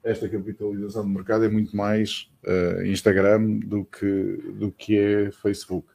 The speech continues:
Portanto, eh, o Facebook vai ter que começar a tentar mone-,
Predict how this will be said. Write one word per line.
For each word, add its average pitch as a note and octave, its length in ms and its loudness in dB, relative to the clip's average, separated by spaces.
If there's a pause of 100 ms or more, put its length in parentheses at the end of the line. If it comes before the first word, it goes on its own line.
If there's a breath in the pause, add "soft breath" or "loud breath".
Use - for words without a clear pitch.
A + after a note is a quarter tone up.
(640 soft breath)
Portanto, F#2+ 320 -10 (160)
eh, G#2 640 -4 (180)
o A2 80 -6
Facebook C3 460 8
vai C3 120 12
ter C3+ 260 2
que - 140 -20
começar A#2+ 460 6
a B2 40 4
tentar A2 420 6
mone-, A2+ 500 4